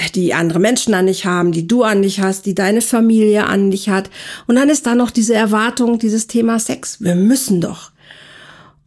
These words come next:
Und den ganzen alten Weihnachtsstress, <laughs> der beschäftigt dich natürlich auch, dass dein Körper eigentlich gar nicht mehr abends noch in so einen Lustmodus wechseln kann, den es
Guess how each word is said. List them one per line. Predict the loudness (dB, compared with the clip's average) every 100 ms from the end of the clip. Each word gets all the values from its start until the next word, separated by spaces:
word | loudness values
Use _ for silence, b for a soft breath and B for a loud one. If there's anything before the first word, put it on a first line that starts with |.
| _
Und | 2 2 0
den | 0 2 2 2
ganzen | 2 0 0 -2
alten | 0 0 0 0
Weihnachtsstress, | 2 0 -2 -6 -4 -2 -2 -4 -8
<laughs> | -4
der | 0 0
beschäftigt | 0 -2 0 -4 0 -2 0
dich | -2
natürlich | -2 -2 0 0 0 -2
auch, | -2 0 -2 -4 B B B B B -4
dass | -2
dein | 0 0 0
Körper | 0 2 2 0
eigentlich | 0 0 -2 -2
gar | 0 2 2
nicht | 0 0
mehr | -2 -2
abends | -2 0 0 0
noch | 0 0
in | 0 0
so | 2
einen | 2 2
Lustmodus | 2 2 -2 -8 -14 -2 2 2 2 2 0 -6 _ _
wechseln | -4 -2 -2 -6 -6 -6
kann, | -6 -8 -8 -10 -18 _ _
den | 0 2 2
es | -2 -10